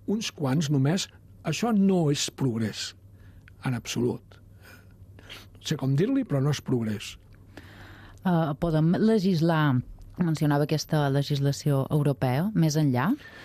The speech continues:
Speaker 1: Bueno, eh, f-, eh, fora d'Europa, difícilment. Califòrnia ara també és el primer estat dels Estats Units que, que s'ha atre-,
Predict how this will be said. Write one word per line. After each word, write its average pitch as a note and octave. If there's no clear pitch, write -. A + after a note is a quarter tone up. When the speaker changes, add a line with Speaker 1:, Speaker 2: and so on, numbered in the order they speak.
Speaker 1:
Bueno, A3
eh, B2+
f-, -
eh, B2+
fora E3
d'Europa, F#3+
difícilment. G#3
Califòrnia E3+
ara E3+
també D#3
és C3+
el D3
primer D3
estat C#3
dels C#3
Estats C3+
Units D3
que, C3+
que B2+
s'ha B2+
atre-, C3